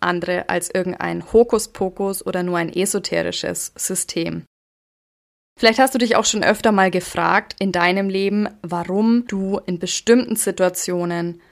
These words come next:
so oder so handelst oder irgendwie nicht an einer Aufgabe oder an einem Projekt weiterarbeiten kannst, weil dir irgendwo die Kraft fehlt oder du einfach keinen Antrieb mehr verspürst.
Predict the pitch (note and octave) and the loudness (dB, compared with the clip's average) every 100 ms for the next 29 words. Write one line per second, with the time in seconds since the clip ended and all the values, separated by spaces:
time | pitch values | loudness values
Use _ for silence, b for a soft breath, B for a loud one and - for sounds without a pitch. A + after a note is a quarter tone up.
0 | b - - A#3 A#3 A3+ A#3 - E3 - | b 0 6 8 8 6 4 -4 -6 0
1 | G#3+ G3+ G3+ G#3 G#3 - A#3 A#3+ A#3 A3+ | 2 2 2 0 0 2 4 6 4 4
2 | A#3 A#3 - - - F#3+ F#3+ - F#3+ F#3+ | 2 0 -12 -8 -2 4 4 4 2 0
3 | E3+ F3 F3 F3 - _ - F#3+ F3+ - | -4 -4 -2 -2 -4 _ -6 -6 -4 -4
4 | F#3 F3+ - G#3 A#3 - G#3 G3 G3 F#3+ | -4 -2 0 0 0 0 2 2 2 0
5 | F3+ F3 F3+ F3 - F#3+ F3+ G#3+ A#3 - | -2 -4 -6 -6 -6 -6 0 0 0 -4
6 | - - G3 G#3 A3+ A#3 G#3 G3+ G3+ G3 | -8 -8 -2 2 2 2 2 2 2 0
7 | G3 - G3+ G3 - F3+ F3 - F3+ F3 | -2 -2 -2 -2 -2 -2 -2 -2 -4 -6
8 | F3 - - A#3 - - - - G3+ G3+ | -8 -10 -4 -2 -2 -8 -14 -6 0 2
9 | G3+ G3+ F3 F3+ - F3+ F3+ F#3+ - F#3+ | 2 0 -2 -4 -4 -4 -6 -8 -6 -4
10 | F#3+ F#3+ G#3+ A3+ - G3+ F#3+ F#3 F#3+ F#3+ | -4 -2 0 0 -2 -2 2 2 2 -4
11 | - - F#3 F3+ F3+ F3+ | -6 -6 0 2 2 -2